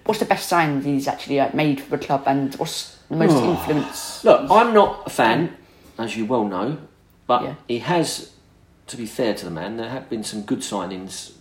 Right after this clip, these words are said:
Speaker 2: where we've got some real top quality players for not a huge amount of money, which is obviously the way Daniel Levy has, for twenty years, tried to operate. He's tried to bring in talent on the cheap. Most of the time it's not worked,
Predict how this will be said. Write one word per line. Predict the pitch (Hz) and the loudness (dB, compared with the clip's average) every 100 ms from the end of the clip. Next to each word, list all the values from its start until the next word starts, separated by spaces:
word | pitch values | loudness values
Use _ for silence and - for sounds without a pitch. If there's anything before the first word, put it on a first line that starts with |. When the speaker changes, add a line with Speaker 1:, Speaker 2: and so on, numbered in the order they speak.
| _ | _
Speaker 2:
where | 101 98 | -10 -8
we've | 98 98 - | -8 -10 -4
got | 104 101 | -2 -2
some | - 95 92 | -4 -12 -2
real | 120 95 | 0 0
top | - 123 - | -2 -8 -4
quality | 107 90 92 | -6 -6 -8
players | 107 87 87 | -8 -8 -10
for | - 95 | -14 -8
not | 101 98 - - - | -6 -6 -8 -20 -20
a | |
huge | - 107 92 | -10 -8 -6
amount | 101 104 | -6 -6
of | 98 | -4
money, | 113 139 160 - - | -2 0 -2 -4 -14
which | - - | -12 -8
is | - | 0
obviously | 123 117 - 104 | 2 0 -2 -4
the | 101 | -2
way | 104 | -2
Daniel | 104 104 98 98 | -2 -4 -4 -6
Levy | 98 95 95 - | -8 -6 -8 -8
has, | 95 92 - - _ _ | -12 -12 -16 -20 _ _
for | - | -18
twenty | - 113 104 - | -8 -6 -6 -8
years, | 107 90 90 | -4 -4 -6
tried | - - 107 87 | -10 -10 -8 -8
to | - | -12
operate. | - - 76 71 - _ _ _ | -14 -12 -12 -14 -20 _ _ _
He's | - - | -18 -12
tried | 110 104 | -8 -6
to | 85 | -8
bring | 82 113 | -6 -2
in | 104 92 90 - - - _ _ | -2 -2 -8 -14 -20 -20 _ _
talent | - 113 92 104 - | -8 -4 -4 -6 -6
on | 101 | -6
the | 92 | -6
cheap. | - 101 92 - - - _ _ _ - - - - | -6 -6 -6 -14 -20 -20 _ _ _ -20 -20 -20 -18
Most | 90 131 - 107 | -2 0 0 -6
of | |
the | - | -2
time | - 110 | -2 -2
it's | 104 | -4
not | 107 104 104 | -4 -2 2
worked, | 107 135 - - | 2 2 -4 -12